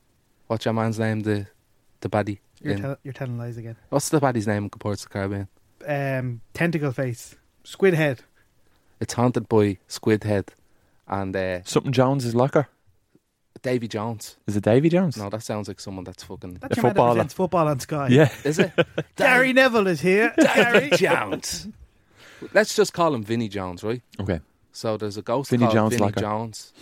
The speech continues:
Speaker 1: Vinnie Jones's locker in Port's Cove. And every Halloween he comes out and goes, "You fucking cunt," and then goes home.
Speaker 3: Oh, jeez, that's a C word. You said you wouldn't say
Speaker 1: Oh,
Speaker 3: the
Speaker 1: yeah,
Speaker 3: C
Speaker 1: I can't
Speaker 3: word.
Speaker 1: say that. Sorry.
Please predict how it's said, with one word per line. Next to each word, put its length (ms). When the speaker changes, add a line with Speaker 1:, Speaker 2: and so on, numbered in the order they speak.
Speaker 1:
Vinnie 220
Jones's 400
locker 340
in 160
Port's 380
Cove. 420
And 200
every 420
Halloween 420
he 60
comes 240
out 140
and 100
goes, 300
"You 320
fucking 880
cunt," 580
and 120
then 100
goes 240
home. 240
Speaker 3:
Oh, 200
jeez, 220
that's 180
a 40
C 220
word. 280
You 60
said 180
you 100
wouldn't 160
say 100
Speaker 1:
Oh, 60
Speaker 3:
the 80
Speaker 1:
yeah, 60
Speaker 3:
C 60
Speaker 1:
I 40
can't 120
Speaker 3:
word. 120
Speaker 1:
say 160
that. 180
Sorry. 300